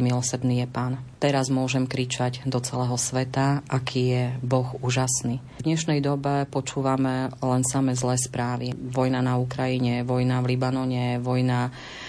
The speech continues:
kdekáde. Takže proste ja som šťastná, že moje srdce je plné lásky, kedy môžem odovzdať také posolstvo toho svätého Šarbela, že ak miluješ Boha, on ti to vráti miliónkrát.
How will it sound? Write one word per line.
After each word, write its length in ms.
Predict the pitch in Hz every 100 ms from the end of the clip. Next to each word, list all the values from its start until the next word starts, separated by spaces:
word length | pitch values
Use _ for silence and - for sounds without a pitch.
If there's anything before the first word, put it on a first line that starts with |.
| - -
kdekáde. 640 | 131 127 131 127 127 123
Takže 300 | 127 127 127
proste 420 | 127 135 - - 139 139 -
ja 160 | 139
som 160 | 139 165
šťastná, 580 | 156 151 151 - 151 147
že 460 | 139 143 143 139 -
moje 240 | 131 175 175
srdce 340 | 156 151 160 147
je 140 | 135
plné 320 | 131 160 165 131
lásky, 540 | 123 127 - 143 139
kedy 320 | - 127 127
môžem 640 | 131 131 131 127 123 127 127 - -
odovzdať 800 | 147 139 131 - 127 123 - 139
také 240 | 127 131
posolstvo 560 | 127 131 135 131 - 127
toho 240 | 131 127
svätého 400 | 127 131 131 131
Šarbela, 640 | 131 131 127 131 127 131 131
že 320 | 123 131 131 127 - -
ak 160 | 151
miluješ 480 | 156 160 170 147 127
Boha, 480 | 131 131 139 139 135 - -
on 100 | 139 131
ti 80 | 127
to 160 | 127
vráti 320 | 131 127 127
miliónkrát. 720 | 127 127 127 127 127 127 127